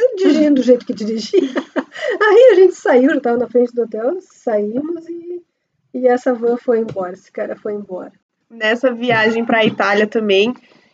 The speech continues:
Speaker 2: eu fui numa lojinha e comprei um relógio, que, numa lojinha, tipo, chinesa,
Speaker 1: Chinesa.
Speaker 2: assim. Comprei um relógio que era um gatinho, que também media temperatura e tal, e como lá era inverno, era um friozão,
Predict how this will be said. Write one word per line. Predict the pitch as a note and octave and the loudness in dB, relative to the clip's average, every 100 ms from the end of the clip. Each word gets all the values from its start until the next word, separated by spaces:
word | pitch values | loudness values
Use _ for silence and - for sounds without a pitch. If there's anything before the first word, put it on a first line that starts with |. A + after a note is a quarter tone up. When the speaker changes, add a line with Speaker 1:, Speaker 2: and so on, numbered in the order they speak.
| - | -4
Speaker 2:
eu | A3 A3+ | 0 2
fui | A#3+ A#3+ | 0 0
numa | A#3 A#3+ A#3+ | 2 2 2
lojinha | B3+ B3+ G#3 G#3 A#3+ B3 | 2 2 0 -4 -2 -2
e | |
comprei | A3 A3+ A3 G#3 | -2 -6 -2 -2
um | G#3+ | 0
relógio, | B3 A#3 A#3 F#3 F3+ G#3+ F#3+ F#3 | 0 0 2 2 4 4 2 -4
que, | - _ - | -14 _ -10
numa | G3+ G3+ F#3+ G3 | -8 -6 -4 0
lojinha, | F#3+ G3+ G3 G3 G#3 | 2 2 0 -2 -2
tipo, | G#3 - G3+ F#3 F3 F#3 _ | -4 -4 0 0 -2 -8 _
chinesa, | _ | _
Speaker 1:
Chinesa. | - A3+ G3+ F3+ G3+ A3 F#3+ | -10 -6 0 0 2 2 0
Speaker 2:
assim. | F3+ A3 G3+ G#3+ - - - _ | -2 -6 -4 -6 -10 -20 -20 _
Comprei | A3+ A3 A3 A3+ | 0 0 2 2
um | |
relógio | B3 A#3 G#3+ A3+ G#3+ | 2 4 2 2 -2
que | A#3+ | -2
era | A3+ | -2
um | |
gatinho, | A#3 A3+ A3+ - - A3 C4 D4 - | -2 -2 -6 -12 -6 -4 -2 -2 -4
que | G#3 G3+ - | -16 -18 -4
também | A3 G#3+ | 0 0
media | A#3 A3+ A3 | 0 -2 -2
temperatura | A#3 A#3 A3 C4 - A3 A#3 C4+ | -2 -2 -2 -2 -6 -6 0 0
e | F#3+ | 0
tal, | F3+ F3 F#3+ A3 | -2 -2 0 -2
e | |
como | G#3+ G3+ | -2 0
lá | G3 F#3+ | 2 2
era | G#3 | 0
inverno, | A#3+ G#3 F#3 F#3 A3 A#3+ | 0 -2 0 0 0 0
era | G3+ | -2
um | G3 | -2
friozão, | - A3+ A#3 G#3 G3 G#3 A3+ G3 | -4 -4 -4 -2 0 2 2 2